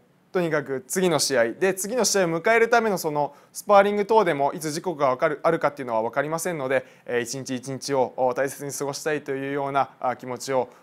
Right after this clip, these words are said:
持って、えー、日々積み重ねた先に来年があればいいなというふうには思っております。えー、で、最後にはなるんですけれども、本当に、あの、冒頭にも申し上げましたように、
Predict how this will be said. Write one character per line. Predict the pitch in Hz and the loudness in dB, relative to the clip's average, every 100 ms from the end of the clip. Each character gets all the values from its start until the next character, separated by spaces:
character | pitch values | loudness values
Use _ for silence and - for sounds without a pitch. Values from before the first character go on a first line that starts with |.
| - | -16
持 | 123 147 | -8 -6
っ | 165 | -4
て、 | - 196 - - | -2 -2 -4 -14
え | - | -12
ー、 | |
日 | 147 | -8
々 | 190 190 | -8 -4
積 | 202 | -2
み | |
重 | 226 240 | 0 0
ね | 226 | 0
た | 202 | 0
先 | 202 202 233 | -2 -2 -2
に | 240 | 2
来 | 143 151 | 4 4
年 | 147 | 2
が | 151 | 4
あ | 151 | 4
れ | 139 | 4
ば | 139 | 2
い | |
い | 135 | 0
な | 123 | -4
と | 131 | -4
い | |
う | 127 | -4
ふ | |
う | 147 | -4
に | 156 | 2
は | 165 - | 2 0
思 | - 127 | -8 -6
っ | |
て | 127 131 | -4 -4
お | 117 | -4
り | 113 | -6
ま | 104 | -8
す。 | - - _ _ _ _ - | -10 -18 _ _ _ _ -8
え | |
ー、 | 165 | -4
で、 | |
最 | 165 185 | 0 0
後 | 156 | 0
に | 131 | -4
は | |
な | 131 | -2
る | 147 135 | -2 -2
ん | |
で | 127 | -8
す | - | -6
け | 131 | -6
れ | 135 | -4
ど | 139 | -2
も、 | 147 | 0
本 | 143 135 131 | -2 -6 -8
当 | |
に、 | 131 | -6
あ | 123 | -6
の、 | 135 131 | -6 -4
冒 | 175 | -2
頭 | 202 | 0
に | 196 | 0
も | 143 117 135 | 0 0 0
申 | 139 143 | -2 -2
し | |
上 | 156 | -2
げ | |
ま | 160 | -2
し | 160 | -4
た | 143 | -2
よ | 131 123 | -2 -2
う | |
に、 | 127 | -6